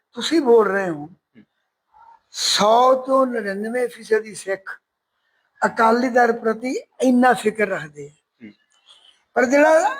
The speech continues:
Speaker 1: ਆ ਜਿਹਦੇ ਚ ਬੋਲਣਾ ਹੈ, ਤੇ ਜੇ ਇਹਨੂੰ ਫੜ ਕੇ ਪਰਲੇ ਪਾਸਿਓਂ ਕੋਈ ਧੱਕੇ ਨਾਲ ਲੈ ਜਾਏ ਤੇ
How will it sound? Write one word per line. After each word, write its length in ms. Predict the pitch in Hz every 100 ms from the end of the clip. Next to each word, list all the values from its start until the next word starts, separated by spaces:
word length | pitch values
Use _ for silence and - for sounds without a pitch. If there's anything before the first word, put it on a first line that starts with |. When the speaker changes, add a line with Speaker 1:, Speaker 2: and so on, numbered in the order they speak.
| 415
Speaker 1:
ਆ 260 | - 277 277
ਜਿਹਦੇ 260 | 285 294
ਚ 100 | 294
ਬੋਲਣਾ 540 | 185 196 196 226 240 214
ਹੈ, 280 | 220 - _ _ _ _ - _ _ _
ਤੇ 80 | 220
ਜੇ 140 | 240
ਇਹਨੂੰ 640 | 269 415 294 311 330 285 320
ਫੜ 280 | _ 208 208
ਕੇ 200 | 214 262
ਪਰਲੇ 380 | 254 226 247
ਪਾਸਿਓਂ 600 | 240 254 226 - 247 247 240 _ _ _ _
ਕੋਈ 100 | 240
ਧੱਕੇ 400 | 240 240 - 226
ਨਾਲ 180 | 233 233
ਲੈ 140 | 226
ਜਾਏ 160 | 226 240
ਤੇ 120 | 247